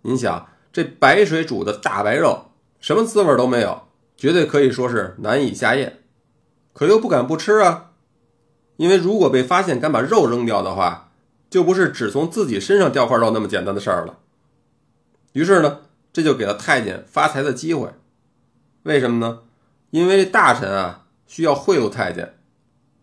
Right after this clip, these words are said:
请他们偷藏一些椒盐带过来弄在肉上面，或是用酱汁儿浸泡过的棉纸擦拭切肉的刀子，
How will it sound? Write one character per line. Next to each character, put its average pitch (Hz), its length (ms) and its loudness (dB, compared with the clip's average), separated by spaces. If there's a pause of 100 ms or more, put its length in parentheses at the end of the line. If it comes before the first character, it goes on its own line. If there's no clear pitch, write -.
请 131 200 -2
他 180 120 0
们 180 80 2
偷 190 160 -2
藏 190 200 0
一 156 60 -2
些 165 140 -2
椒 196 240 2
盐 147 320 0 (260)
带 147 180 4
过 110 80 0
来 98 280 -2 (120)
弄 143 160 0
在 139 80 2
肉 135 200 -2
上 107 180 -6
面， 90 160 -10 (720)
或 196 220 0
是 165 140 0
用 170 200 2
酱 170 260 -2
汁 151 60 -2
儿 196 80 4
浸 190 220 0
泡 170 180 2
过 131 80 2
的 117 80 0
棉 120 260 -2
纸 92 300 -8 (240)
擦 143 220 -4
拭 139 220 -2
切 - 220 -6
肉 160 160 -2
的 107 80 -8
刀 151 240 2
子， - 160 -8